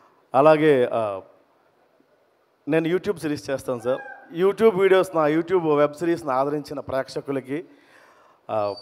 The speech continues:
నాకు ప్లాట్‌ఫామ్ కల్పించిన తమిళ మీడియాకి, నన్ను భరిస్తున్న ఇన్ఫినిటమ్ నెట్వర్క్కి, ఆ,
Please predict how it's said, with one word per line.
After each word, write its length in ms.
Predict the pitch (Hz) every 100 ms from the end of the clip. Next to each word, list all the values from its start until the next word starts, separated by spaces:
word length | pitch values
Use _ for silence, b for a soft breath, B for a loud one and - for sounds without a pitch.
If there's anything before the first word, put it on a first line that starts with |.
| - - - _ _ _ - - _ _ _
నాకు 160 | 147 147
ప్లాట్‌ఫామ్ 560 | 151 165 214 214 208 180
కల్పించిన 400 | 175 160 147 151
తమిళ 340 | 143 143 147
మీడియాకి, 640 | 139 135 131 127 123 127 b b b b b -
నన్ను 140 | 165 170
భరిస్తున్న 540 | 160 170 214 - 208
ఇన్ఫినిటమ్ 540 | 175 180 196 196 185
నెట్వర్క్కి, 800 | 151 139 147 139 - 147 120 131 b b b b b 117
ఆ, 360 | 117 110 104